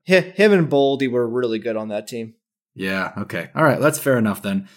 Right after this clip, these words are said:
Speaker 2: Um, I, I just think it's interesting. I mean, Leonard, Leonard has a lot of really nice elements too that I think teams are gonna covet. I just think the positional for the center to me would still have more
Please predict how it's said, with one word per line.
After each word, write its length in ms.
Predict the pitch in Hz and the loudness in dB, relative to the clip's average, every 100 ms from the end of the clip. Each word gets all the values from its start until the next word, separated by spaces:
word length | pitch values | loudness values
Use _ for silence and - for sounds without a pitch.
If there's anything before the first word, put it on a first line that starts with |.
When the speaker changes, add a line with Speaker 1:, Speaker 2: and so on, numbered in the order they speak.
| _ _ _ | _ _ _
Speaker 2:
Um, 300 | 101 104 104 - | -4 -2 -2 0
I, 220 | 139 135 | 0 2
I 40 | 185 | 2
just 120 | 180 | 4
think 140 | 185 | 2
it's 100 | 135 | 4
interesting. 400 | 127 104 - 120 | 2 -2 -4 0
I 40 | 127 | 2
mean, 180 | 135 | 4
Leonard, 320 | 147 170 160 123 | 4 4 2 0
Leonard 240 | 147 143 | 0 2
has 140 | 113 | 2
a 40 | 110 | 0
lot 200 | 107 101 | -4 -4
of 60 | |
really 200 | 95 98 | -4 -6
nice 240 | 92 92 87 | -8 -10 -10
elements 400 | 92 92 90 - | -8 -10 -12 -8
too 140 | 98 | -6
that 100 | 87 | -6
I 60 | 87 | -8
think 200 | 98 95 | -10 -8
teams 240 | 107 92 | -6 -4
are 60 | 92 | -6
gonna 140 | 92 | -12
covet. 420 | - - 85 87 85 | -14 -10 -8 -8 -8
I 120 | 95 | -6
just 240 | 101 - | -6 -4
think 160 | 107 - | -4 -6
the 80 | 71 | -12
positional 600 | - 90 87 98 95 90 | -14 -10 -8 -6 -6 -8
for 120 | 92 | -12
the 100 | 90 | -8
center 340 | - 90 90 | -8 -8 -8
to 140 | 98 101 | -8 -4
me 140 | 104 | -2
would 160 | 95 - | -4 -8
still 260 | - 92 | -12 -12
have 240 | 90 90 87 | -10 -12 -10
more 480 | 92 90 90 92 | -10 -8 -12 -14